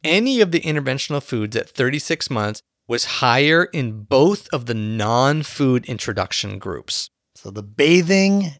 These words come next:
Speaker 2: and the control.
Speaker 1: That's correct.
Speaker 2: Okay.
Speaker 1: At two point three percent and three percent than in either of the food groups,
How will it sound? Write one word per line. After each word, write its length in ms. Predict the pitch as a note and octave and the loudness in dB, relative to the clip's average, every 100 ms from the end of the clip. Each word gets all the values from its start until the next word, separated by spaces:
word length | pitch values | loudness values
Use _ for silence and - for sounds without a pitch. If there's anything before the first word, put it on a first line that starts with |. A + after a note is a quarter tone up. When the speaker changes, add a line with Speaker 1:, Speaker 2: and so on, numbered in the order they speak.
| - | -8
Speaker 2:
and 160 | C#3+ | -6
the 60 | C3+ | -6
control. 500 | - A#2 - G#2+ - | -6 -6 -6 -10 -12
Speaker 1:
That's 300 | C3+ B2 A2+ | 0 0 0
correct. 500 | - C3 G#2 D#2 - | -2 2 2 0 -10
Speaker 2:
Okay. 200 | G2+ - _ | -20 -20 _
Speaker 1:
At 280 | - A#2+ _ | -2 -2 _
two 160 | - G3 | 0 2
point 260 | G3+ F3+ | 2 0
three 160 | E3+ D#3+ | 2 0
percent 440 | D#3+ C#3+ C#3 C3 | 0 -2 -2 -2
and 180 | B2 G#2+ | -6 -10
three 220 | - G3 G#3+ | -2 -2 0
percent 440 | D3+ - A#2+ A#2+ _ _ | -2 -2 -2 -2 _ _
than 200 | A#2+ B2+ | -4 -2
in 120 | B2+ - - | -2 -4 -2
either 600 | D3+ F#3 C#3+ C3+ A2 A2 _ _ | 4 4 4 2 2 -2 _ _
of 280 | C3+ A#2+ A#2 | 0 0 0
the 160 | D3+ B2 | -10 -10
food 640 | - - E3 F3 C3+ A2+ - A#2 | -10 -8 0 2 2 -2 -10 -12
groups, 440 | G#2+ F#2 _ - | -8 -8 _ -10